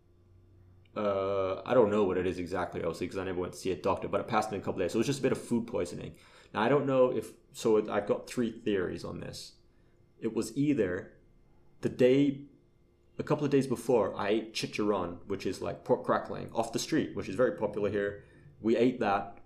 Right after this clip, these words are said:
So it could be that, because it's street food, and maybe my stomach's not used to it. Maybe it was a little bit dirty, 'cause the guy had a puppy underneath his,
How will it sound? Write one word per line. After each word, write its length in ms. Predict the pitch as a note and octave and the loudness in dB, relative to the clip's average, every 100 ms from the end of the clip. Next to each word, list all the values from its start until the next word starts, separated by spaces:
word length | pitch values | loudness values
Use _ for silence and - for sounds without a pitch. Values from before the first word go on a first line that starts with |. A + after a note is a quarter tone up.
| - | -20
So 160 | - A2+ | -6 -4
it 80 | - | 0
could 120 | D3 | 2
be 120 | C#3 | 4
that, 260 | A#2 F2 - | 4 2 0
because 180 | - A2+ | -2 -2
it's 100 | A2 | 0
street 260 | F#3 D#3 | 0 -2
food, 220 | - F#2+ F2+ | -2 -4 -2
and 60 | |
maybe 180 | F#2+ F#2 | -2 -2
my 100 | F2+ | -4
stomach's 320 | - G2 F2+ | -4 -6 -6
not 140 | G#2 C3 | -4 -2
used 180 | D3+ | 0
to 100 | D#3 | 2
it. 80 | B2+ | 2
Maybe 200 | G#2 F#2 | 2 0
it 40 | F#2 | -2
was 100 | E2+ | -2
a 40 | |
little 140 | F#2 | -6
bit 160 | F#2 - | -6 0
dirty, 260 | A#2+ A#2 A2+ | 4 4 2
'cause 140 | F#2+ | -4
the 80 | F#2 | -2
guy 200 | G2 F#2+ | -2 -2
had 160 | G2 | -4
a 40 | - | -8
puppy 440 | - D3 C#3 G2 | -4 -2 0 -2
underneath 540 | G#2+ G#2 G2 G2+ F#2+ - | -2 -4 -4 -6 -8 -16
his, 540 | - C3 C3+ - - | -2 -2 0 -2 -4